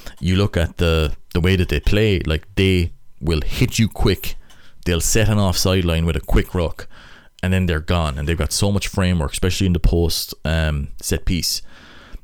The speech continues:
um, where, especially after the scrum, they caught us real bad in Thomond Park with that. But they're really accurate with their passing, and they love getting, uh, numbers overload in, in the wide areas,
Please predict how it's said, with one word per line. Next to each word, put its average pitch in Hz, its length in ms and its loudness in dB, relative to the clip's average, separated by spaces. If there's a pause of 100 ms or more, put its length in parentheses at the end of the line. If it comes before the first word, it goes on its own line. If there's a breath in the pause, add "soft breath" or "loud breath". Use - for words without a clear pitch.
um, 78 400 -2
where, 82 480 0
especially - 500 -2
after - 280 -2
the - 80 -6
scrum, 87 560 0
they 73 80 -2
caught - 260 -2
us 76 140 -2
real 87 320 -2
bad 76 400 -2 (120)
in 82 100 -2
Thomond 82 280 2
Park - 380 0 (260 loud breath)
with - 180 -2
that. 80 360 0 (600 loud breath)
But - 180 0 (120)
they're 85 120 0
really 98 340 2
accurate 92 320 0
with 76 100 0
their 82 120 0
passing, 82 540 0
and 76 160 -4
they 78 120 0
love 80 600 2 (400 loud breath)
getting, 80 500 -2 (240)
uh, 76 220 -2
numbers 87 460 2
overload 80 500 0
in, 76 140 -2
in 82 140 -2
the 80 80 0
wide 82 240 2
areas, 73 440 -2